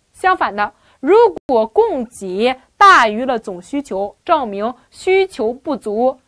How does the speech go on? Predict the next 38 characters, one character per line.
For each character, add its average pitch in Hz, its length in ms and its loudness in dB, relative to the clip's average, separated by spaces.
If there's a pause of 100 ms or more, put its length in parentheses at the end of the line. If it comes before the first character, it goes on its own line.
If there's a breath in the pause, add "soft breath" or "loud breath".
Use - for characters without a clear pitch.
(200)
所 392 180 2
以 330 140 -2
这 349 180 -2
个 240 80 -2
时 233 100 -6
候 - 240 6 (140 loud breath)
我 233 280 4
政 415 300 2
府 - 220 -10
就 392 300 0
得 180 160 -8
要 233 280 0 (200 soft breath)
买， 226 200 0 (320)
买， 247 300 -4
买， 208 240 -12
买， 226 180 -12
买， 196 300 -14 (840)
多 330 200 -2
花 202 280 -14
钱。 196 280 -20 (920)
所 381 160 2
以 415 100 0
这 403 140 0
个 285 80 2
时 240 120 -4
候 233 220 2
就 254 160 -4
得 208 80 -6
要 214 240 0 (140 loud breath)
预 320 260 0
算 208 380 -4
支 311 180 -6
出 339 400 0
大 285 340 4
于 185 200 -8
收 320 360 0
入 320 200 -2
的 175 160 -6